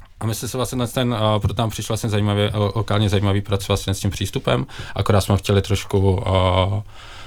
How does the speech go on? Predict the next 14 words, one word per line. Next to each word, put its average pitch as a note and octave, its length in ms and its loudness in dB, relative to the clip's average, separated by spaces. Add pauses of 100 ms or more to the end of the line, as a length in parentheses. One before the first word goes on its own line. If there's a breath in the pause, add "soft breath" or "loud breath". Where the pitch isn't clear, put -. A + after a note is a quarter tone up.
(300 loud breath)
trošku - 280 0
proměnit F#2+ 560 4
do F#2+ 80 2
toho F#2 160 2
kulturního F#2+ 460 2
prostředí. F#2 640 -2
A F2+ 500 4
v - 40 -14 (140)
tom G2+ 120 2
vlastně G2 260 2
základním G2+ 460 2
zemědělském G2+ 640 0
přístupu G#2 680 0
je, G2 200 4